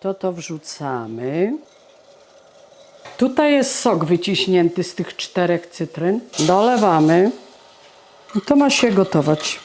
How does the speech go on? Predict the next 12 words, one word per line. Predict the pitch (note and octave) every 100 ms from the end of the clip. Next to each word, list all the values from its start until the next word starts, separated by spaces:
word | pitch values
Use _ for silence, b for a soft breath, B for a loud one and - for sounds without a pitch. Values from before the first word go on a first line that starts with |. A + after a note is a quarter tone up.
| -
parę | C4+ A#3
minut. | F3 C#3 D3 A3
Niech | B3 -
się | F#3
gotuje. | E3 D#3 - A#2 - _ _ - - - - -
Tu | C#4+
jest | C4+ - -
troszeczkę | G3 - - - G3+
wody | F#3 D3 C#3+ D#3 G3+
i | G3
jedno | A3 G#3+ G#3
jajko. | G3+ C#3+ A#2+ - -